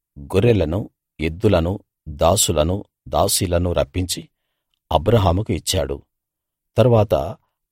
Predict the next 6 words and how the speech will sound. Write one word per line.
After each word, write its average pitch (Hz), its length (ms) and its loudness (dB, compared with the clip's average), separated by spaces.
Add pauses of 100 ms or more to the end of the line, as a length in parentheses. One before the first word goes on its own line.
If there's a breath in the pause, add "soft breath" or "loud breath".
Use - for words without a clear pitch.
అతని 92 280 2
భార్య 110 440 0
అయిన 85 260 0
శారాను 90 760 0 (200)
అతనికి 85 460 -4 (100)
అప్పగించేశాడు. 85 880 -2